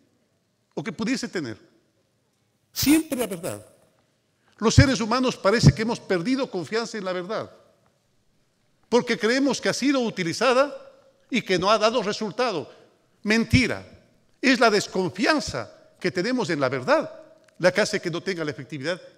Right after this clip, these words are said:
que siempre tiene y debe tener la verdad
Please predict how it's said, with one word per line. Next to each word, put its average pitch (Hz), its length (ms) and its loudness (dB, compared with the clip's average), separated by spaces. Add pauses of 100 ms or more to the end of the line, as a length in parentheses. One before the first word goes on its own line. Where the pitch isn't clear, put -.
que 160 100 -12
siempre 143 560 -8 (480)
tiene 165 400 -6 (360)
y 160 80 -6
debe 143 180 -4
tener 139 300 -8
la 127 120 -6
verdad 135 400 -10